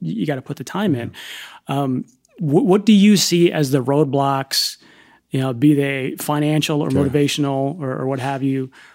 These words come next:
Speaker 1: for the departments to offer and, and sustain better training for the officers?
Speaker 2: Yeah, I mean, that short answer is it's different for every place, every department,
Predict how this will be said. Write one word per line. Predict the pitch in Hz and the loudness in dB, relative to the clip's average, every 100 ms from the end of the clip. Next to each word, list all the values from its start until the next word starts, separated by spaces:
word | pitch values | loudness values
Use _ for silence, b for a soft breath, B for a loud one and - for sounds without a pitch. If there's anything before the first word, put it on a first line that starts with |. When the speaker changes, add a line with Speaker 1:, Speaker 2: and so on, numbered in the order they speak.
| b | b
Speaker 1:
for | - - 160 180 | -18 -2 2 4
the | 170 | 2
departments | 160 156 156 147 143 147 - - | 0 0 -2 0 0 0 -6 -6
to | - 151 143 139 139 139 _ _ _ _ _ _ _ | -2 2 2 2 0 -4 _ _ _ _ _ _ _
offer | - 151 151 165 156 156 - | 0 2 2 4 4 2 0
and, | 147 139 139 - | 0 0 0 -2
and | 131 | -4
sustain | - 120 156 151 135 120 | -4 -4 0 0 0 -2
better | 120 139 143 | -4 -2 -2
training | 120 - 139 151 147 127 | -2 -6 -4 0 0 -2
for | 135 | -4
the | 131 | -4
officers? | 143 175 120 139 147 - b b - | -4 -6 -10 -12 -16 -20 b b -4
Speaker 2:
Yeah, | 104 110 - 208 | -2 -2 -8 -4
I | 98 | 2
mean, | 104 98 | 4 4
that | 101 104 | 2 2
short | 123 117 | 2 4
answer | 107 104 95 | 2 0 -2
is | 87 | -2
it's | 101 - | -4 0
different | 107 104 98 | 0 2 0
for | 87 | 0
every | 92 95 | -2 -2
place, | 90 90 95 - - | -2 -6 -8 -12 -10
every | 87 95 | -6 -6
department, | 95 - 87 82 - | -6 -6 -6 -8 -14